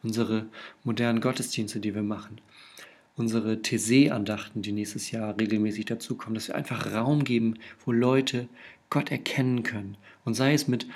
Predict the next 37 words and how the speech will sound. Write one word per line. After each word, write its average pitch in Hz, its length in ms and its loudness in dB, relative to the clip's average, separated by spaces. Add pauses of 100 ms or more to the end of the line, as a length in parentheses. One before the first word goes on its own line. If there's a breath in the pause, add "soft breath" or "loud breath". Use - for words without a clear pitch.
(140 loud breath)
lauter 143 420 4
Musik 135 420 2
oder 120 160 2
mit 120 120 0
leiser 117 320 2
Musik, 98 320 -6
mit - 140 -8
klassischem 135 680 -2 (240 loud breath)
oder 117 140 0
mit 113 160 -2
modernem, 117 600 0 (240 loud breath)
mit 104 140 -6
Meditation 127 920 2 (280 loud breath)
oder 117 160 0
mit 117 160 0
Gesprächen. 123 680 -4 (360 loud breath)
Ja, 151 60 -4
es - 160 -6
ist - 180 -2
hier - 160 0
ein 120 160 -2
Ort, 147 360 -2
wo 139 60 -2
Menschen 127 420 -2
Gott 117 220 -4
kennenlernen 101 500 -6
sollen, 98 300 -8
wo 107 60 -6
Menschen 113 420 0
merken, 113 400 -4 (500 loud breath)
dieser 151 220 6
Gott, 127 360 -2 (340 soft breath)
um 113 100 -6
den 120 140 0
es 117 100 0
hier 135 200 4
geht 113 360 0